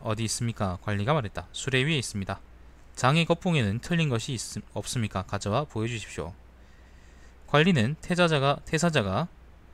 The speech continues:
동네 사람이었음을 알지 못함으로 장을 갖다 주었다. 태사자는 벌써 가슴 속에 칼을 품고 있었으므로 장을 받자마자 곧 찢어버렸다. <laughs> 세상에, 씨.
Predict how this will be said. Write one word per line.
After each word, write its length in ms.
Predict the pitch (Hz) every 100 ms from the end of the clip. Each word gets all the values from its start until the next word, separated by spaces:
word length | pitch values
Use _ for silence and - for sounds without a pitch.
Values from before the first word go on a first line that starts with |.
| - - - - - -
동네 260 | 131 143
사람이었음을 680 | 151 147 139 123 113 110 120
알지 240 | 107 104
못함으로 420 | 110 104 131 113 98
장을 380 | - 107 113
갖다 400 | 113 101 - 117
주었다. 500 | 107 117 104 - 101 -
태사자는 460 | - 143 147 143 120
벌써 260 | 101 -
가슴 340 | 120 120 151 143
속에 540 | - 131 123 135 139 -
칼을 220 | - 165 180
품고 200 | 151 117
있었으므로 460 | - 113 98 85 - - - - - - - -
장을 260 | 117 120
받자마자 460 | 113 - 107 98 135
곧 240 | - 120
찢어버렸다. 560 | - 175 123 95 - 87 - -
<laughs> 200 | - -
세상에, 500 | - - 143 - 208 - -
씨. 340 | - - -